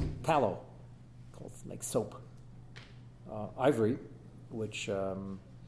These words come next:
is a machlekes, uh, achronim. Biur Halacha has a whole discussion about it. Can you use soap to smear on yourself as treif? So the first time Americans see the Biur Halacha says, "Well, I have to just try typhus in my soap."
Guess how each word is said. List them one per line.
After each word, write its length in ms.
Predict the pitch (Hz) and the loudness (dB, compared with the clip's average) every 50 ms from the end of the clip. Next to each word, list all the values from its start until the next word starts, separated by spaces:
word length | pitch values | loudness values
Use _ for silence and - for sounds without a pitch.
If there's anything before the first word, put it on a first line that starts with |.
| - - - - - - | -14 -14 -14 -14 -12 -10
is 160 | - 107 - 107 | -10 -8 -6 -6
a 20 | |
machlekes, 720 | 101 98 98 - 131 127 127 - 113 107 - - - - | -6 -4 0 2 2 2 2 0 -2 -2 -4 -6 -6 -4
uh, 360 | 110 104 101 95 95 92 90 - | -2 -2 -2 -2 -4 -4 -6 -4
achronim. 380 | - - 131 135 123 104 92 90 - | -2 0 0 0 0 -2 -4 -4 -6
Biur 140 | - 98 90 | -6 -6 -4
Halacha 340 | 90 101 104 - - 92 92 | -4 -4 -4 -4 -8 -8 -8
has 180 | 92 95 - | -10 -10 -10
a 520 | - 98 95 - - - - - - - - | -10 -10 -10 -10 -12 -14 -14 -14 -14 -10 -8
whole 100 | 95 101 | -8 -8
discussion 360 | - - - 92 - - 104 | -8 -8 -8 -8 -8 -6 -8
about 240 | 98 - 87 90 87 | -6 -4 -4 -4 -4
it. 100 | 87 - - - - - - - - - - - | -6 -8 -10 -14 -14 -14 -14 -14 -12 -12 -12 -8
Can 160 | - - 110 | -4 -2 -2
you 120 | 101 98 113 | 0 2 0
use 140 | 113 107 - | 0 0 2
soap 240 | - 120 113 117 | 2 2 2 2
to 80 | - 104 | -2 -8
smear 240 | - - 107 104 104 | -6 -4 -2 -2 -2
on 100 | 101 101 | -2 -2
yourself 340 | 95 87 - 101 87 85 - | -4 -4 -4 -4 -4 -4 -6
as 120 | 90 - | -8 -8
treif? 280 | - - 117 104 92 - - - - - - - - - - - - - - - - - - | -4 -2 -2 -2 -2 -2 -8 -12 -14 -14 -16 -16 -16 -16 -16 -14 -14 -12 -12 -12 -14 -14 -12
So 140 | - - - | -10 -10 -8
the 80 | - | -4
first 200 | - 113 107 107 | -2 -2 -2 0
time 260 | - 95 95 98 98 98 | -2 -2 -2 -2 -2 -4
Americans 420 | 101 101 107 107 104 107 110 90 - | -2 0 2 2 2 0 -2 -2 -2
see 100 | - 113 | -2 -2
the 60 | 92 | 0
Biur 160 | 87 101 95 | 0 0 0
Halacha 280 | 101 117 120 - 113 90 | 0 0 0 0 -2 -2
says, 180 | - 95 85 87 | -4 -6 -6 -2
"Well, 160 | 87 113 139 127 90 | 0 0 0 0 0
I 60 | 101 | -2
have 160 | 117 113 - | -4 -4 -6
to 60 | - | -8
just 160 | - 101 - - | -8 -8 -6 -6
try 160 | - - - | -4 -6 -4
typhus 360 | - - 113 120 123 113 - | -2 -2 -2 -2 -2 -4 -2
in 20 | - | -2
my 100 | 101 95 | -2 0
soap." 260 | - - 139 165 170 | 0 0 0 0 -2